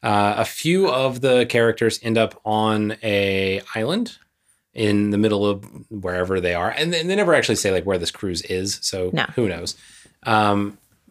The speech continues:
Speaker 1: but they, uh, this is where we see some of the change in power status happen that he wanted to explore. Um, Yaya, who is washed up, now has, like, bug bites all over her face. So, like,
Speaker 2: Mm-hmm.
Speaker 1: some of her beauty is, like, diminished. So that currency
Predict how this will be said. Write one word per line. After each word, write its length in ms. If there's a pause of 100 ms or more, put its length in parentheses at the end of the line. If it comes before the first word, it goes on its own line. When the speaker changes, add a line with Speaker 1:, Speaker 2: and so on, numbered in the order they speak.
Speaker 1:
but 400
they, 960 (140)
uh, 320
this 240
is 80
where 220
we 120
see 220
some 260
of 180
the 240
change 400
in 320
power 340
status 400
happen 400
that 240
he 160
wanted 180
to 80
explore. 500 (380)
Um, 380 (180)
Yaya, 640
who 140
is 100
washed 240
up, 300
now 140
has, 120
like, 140
bug 160
bites 320
all 160
over 180
her 80
face. 320
So, 80
like, 140
Speaker 2:
Mm-hmm. 60
Speaker 1:
some 360
of 100
her 100
beauty 360
is, 140
like, 160
diminished. 560
So 300
that 160
currency 560